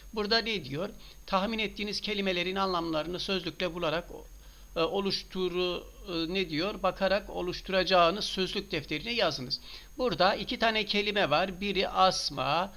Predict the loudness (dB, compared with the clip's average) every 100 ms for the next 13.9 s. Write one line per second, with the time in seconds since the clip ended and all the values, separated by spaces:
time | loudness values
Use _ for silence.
0 | -16 -10 0 2 2 0 -2 -2 -2 8
1 | 8 8 2 -14 -12 -4 2 2 2 2
2 | 2 2 0 0 -2 -2 -6 0 0 0
3 | -2 -2 0 0 0 -2 -4 -4 -10 -18
4 | -16 -16 -4 -2 -2 -4 -6 -4 -4 -4
5 | -4 -4 -2 -2 -2 -2 0 0 -2 -14
6 | -14 -4 -2 -2 2 2 2 -4 -6 -6
7 | -4 -2 -2 -2 -8 -16 -10 -4 -4 -2
8 | -2 -2 -2 -4 -6 -6 -4 -4 -4 -4
9 | -2 -2 -2 -4 -4 -4 -6 -6 -6 -8
10 | -14 -16 -10 6 10 10 6 2 0 -4
11 | -8 -4 0 2 0 -2 -14 -10 -6 -4
12 | -4 0 -2 2 0 0 -4 -8 -4 -2
13 | -2 -2 -2 -2 -2 -2 0 -2